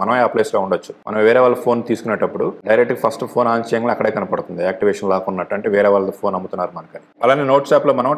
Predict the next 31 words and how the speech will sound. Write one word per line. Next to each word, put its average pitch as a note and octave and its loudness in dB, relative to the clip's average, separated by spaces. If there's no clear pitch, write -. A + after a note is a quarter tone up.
ట్యాగ్స్ C3+ 0
క్రియేట్ A#2+ 2
చేయొచ్చు, G#2+ 0
సెర్చ్ B2 0
చేయడానికి B2 2
ఈజీగా A2+ 2
ఉంటుంది. G2 -4
For A2+ 2
example, A2+ 0
హ్యాష్ B2 2
ఐఓఎస్ A#2 4
అని G#2+ -6
టైప్ A2+ 2
చేసామంటే G#2 0
హ్యాష్ A#2 2
ట్యాగ్ A2+ 2
క్రియేట్ G#2 2
అవుతుంది. F#2+ -4
మనం A2 -6
సెర్చ్ A2 0
చేసేటప్పుడు B2 -2
ఈజీగా A2 2
మనకి A2 -2
అది G2 -2
దొరుకుతుంది G2 -4
అనమాట. E2 -10
So, B2+ 4
నోట్స్ D3 2
హోమ్ C#3+ 4
పేజ్లో B2+ 4
ఇక్కడ B2+ 4